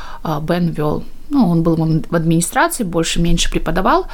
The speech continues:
но, а, вот так вот мы сталкивались, но не было никакого такого обычного контакта, даже, даже не разговаривали, да. Непосредственно официальная встреча произошла, я не помню, наверное, где-то в двенадцатом году на одной из Fridays.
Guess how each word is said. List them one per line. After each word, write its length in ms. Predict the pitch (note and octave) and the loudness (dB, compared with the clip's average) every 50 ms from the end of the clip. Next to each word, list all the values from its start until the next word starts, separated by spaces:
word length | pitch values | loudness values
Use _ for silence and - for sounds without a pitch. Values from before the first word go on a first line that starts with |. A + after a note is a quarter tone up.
| - - - - - - - - - - - - | -8 -8 -8 -8 -8 -8 -8 -8 -8 -8 -4 2
но, 540 | F#3 F3+ F#3+ G#3 A#3 A3+ A3+ A3 - - - | 2 4 4 4 4 4 4 2 0 -4 -4
а, 340 | - - F3 F3 F3+ F#3+ - | -4 -2 -2 -2 -2 -2 -2
вот 140 | E3+ E3+ | -2 -2
так 220 | - F#3+ F#3 - - | 0 -2 -2 -2 -4
вот 100 | F3 - | -2 0
мы 140 | F3 F3 E3 | 0 0 0
сталкивались, 800 | - - - A#3 F4+ G4 - - C4+ B3+ A3+ G3+ G#3 G3+ - - | 0 -2 0 0 0 0 -2 -2 -2 0 2 0 0 0 0 0
но 160 | G3+ G3+ G#3+ | 2 4 4
не 160 | A3 G3+ G3 | 4 4 4
было 200 | G3 F#3 F3+ F3 | 4 2 2 2
никакого 520 | E3 E3 E3 D#3+ - - - - F3 E3 D#3 | 2 2 0 0 -2 -6 -4 -2 -2 -2 -2
такого 360 | - - - - E3+ E3 E3+ | -4 -4 -6 -4 -4 -4 -4
обычного 600 | E3 D#2+ F2 - - - - - - - - - - - - - - - - - | -2 -2 -2 -2 -2 -4 -4 -4 -4 -6 -6 -6 -8 -10 -12 -10 -10 -10 -8 -6
контакта, 480 | - F#3 F3 F3+ - G3 - - F#3 | -4 -4 -4 -2 -4 -6 -4 -6 -6
даже, 400 | D#3 E3 D#3+ D#3+ - - - - - - - - - - - - - - - - - - - - - - | -4 -4 -4 -2 -2 -4 -4 -6 -8 -10 -12 -12 -10 -12 -12 -12 -12 -14 -14 -10 -6 -6 -4 -4 -6 -4
даже 260 | - - F#3 F3+ F3 F3 | -4 -2 -2 -2 0 -2
не 100 | F3 - | -2 -2
разговаривали, 720 | - D#3 - - E3 D#3+ D3 D3+ - - - - - - | -2 -4 -4 -4 -4 -4 -4 -4 -4 -4 -4 -4 -4 -2
да. 220 | - - B3 A#3+ - - - - - - - - - - - - - - - - - | 0 -2 -2 -2 -4 -8 -8 -8 -6 -6 -6 -8 -6 -6 -6 -6 -6 -6 -6 -4 -4
Непосредственно 560 | F3 - F3+ - G#3+ A#3+ D4 D4 - A3 G3 | -4 -2 -2 0 0 0 0 2 2 0 0
официальная 640 | F3+ E3 - - - G#3+ A#3 A#3 G#3+ G3+ F3+ F3 F3+ | 0 -4 -4 0 0 2 4 4 4 4 2 0 0
встреча 440 | - - F#3 F#3 G3+ G3 - F#3+ | -2 -2 0 0 0 0 0 -4
произошла, 840 | E3+ - - - E3+ E3+ E3+ E3+ - - - F3 E3 E3+ E3+ D#3+ D#3 | -4 -4 -4 -4 -4 -2 -2 -2 -2 -2 -2 -2 0 0 0 0 0
я 140 | D3 D3 D3 | -2 -4 -4
не 120 | D3+ D3+ | -4 -4
помню, 340 | - - E3+ D#3+ D#3+ - - | -4 -4 -4 -2 -2 -2 -2
наверное, 300 | - - - - F2 F2+ | -2 -2 -2 0 0 0
где-то 360 | F2 E2+ F2 - - E2+ E2+ D#2 - - - - | 0 -2 -4 -4 -4 -2 2 2 2 2 0 -2
в 40 | E3 | -2
двенадцатом 600 | D#2+ D2+ D#3+ F#3 C4+ C#4 - - - C4+ B3+ A#3+ | -2 -2 0 0 2 0 0 0 2 4 4 4
году 420 | B3 A#3 G3 G#3+ G#3+ G#3+ G#3+ G#3+ | 4 2 2 2 2 2 4 4
на 360 | G3+ F3+ E3 D3+ D#3 - - | 2 2 2 0 -2 -4 -4
одной 220 | D3+ D#3 D#3+ D3+ D3 | -4 -2 -2 -2 -2
из 120 | - - | -2 -2
Fridays. 640 | - - - C4 D4 D4+ C4+ B3+ B3+ A#3 A#3 - | -2 0 0 2 2 2 2 2 2 0 0 -2